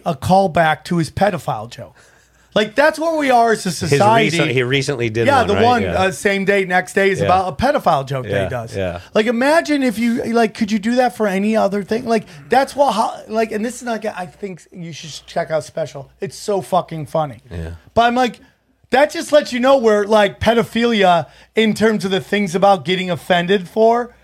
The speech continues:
Speaker 1: where that is in the fucking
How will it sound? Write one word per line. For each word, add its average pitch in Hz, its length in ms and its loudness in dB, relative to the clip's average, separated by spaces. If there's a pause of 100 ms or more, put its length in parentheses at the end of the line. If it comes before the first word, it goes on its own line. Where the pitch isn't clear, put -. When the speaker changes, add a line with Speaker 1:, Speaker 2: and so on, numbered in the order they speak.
(160)
Speaker 1:
where 240 240 2
that 240 300 4
is 202 520 0 (480)
in 240 220 0
the 226 100 4
fucking 226 720 0